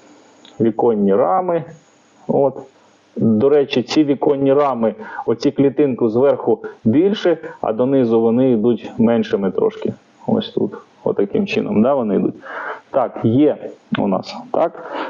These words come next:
Там якась ліпніна може бути, якийсь там, ну, там, там якийсь антураж. Тут у нас, е, сходинки також, да, йдуть сходинки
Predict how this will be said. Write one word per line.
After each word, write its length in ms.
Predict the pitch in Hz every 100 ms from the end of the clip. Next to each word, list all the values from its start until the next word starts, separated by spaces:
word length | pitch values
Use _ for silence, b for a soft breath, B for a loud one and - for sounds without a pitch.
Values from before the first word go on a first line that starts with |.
| -
Там 240 | - 185
якась 340 | 143 120 117 135
ліпніна 540 | 151 196 240 254 226
може 280 | 196 180 165
бути, 280 | 151 139 131
якийсь 240 | 107 117
там, 280 | - 117 104
ну, 220 | 123 143 120
там, 220 | 113 104
там 220 | 113 117
якийсь 300 | 104 113 104
антураж. 460 | 107 101 107 92 -
Тут 240 | 190 180
у 60 | 143
нас, 460 | 127 110 - - -
е, 220 | 117 110
сходинки 760 | - - 165 180 208 202 220
також, 480 | 208 196 185 185 170
да, 180 | 160 196
йдуть 300 | 180 131 117
сходинки 720 | - - 196 190 185 185 170